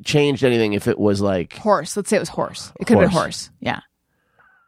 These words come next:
Speaker 1: Okay. So he came in, he was drenched, he was all wet.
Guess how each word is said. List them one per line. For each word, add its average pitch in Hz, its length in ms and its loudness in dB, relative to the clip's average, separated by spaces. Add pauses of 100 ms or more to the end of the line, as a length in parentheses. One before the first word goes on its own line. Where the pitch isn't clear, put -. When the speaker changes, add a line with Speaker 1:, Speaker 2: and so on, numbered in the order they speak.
(840)
Speaker 1:
Okay. - 380 -2
So - 160 0
he 113 140 0
came 156 280 2
in, 117 180 4
he 110 120 2
was 98 140 2
drenched, 95 400 0
he - 40 -2
was 92 80 0
all 110 160 6
wet. 90 300 0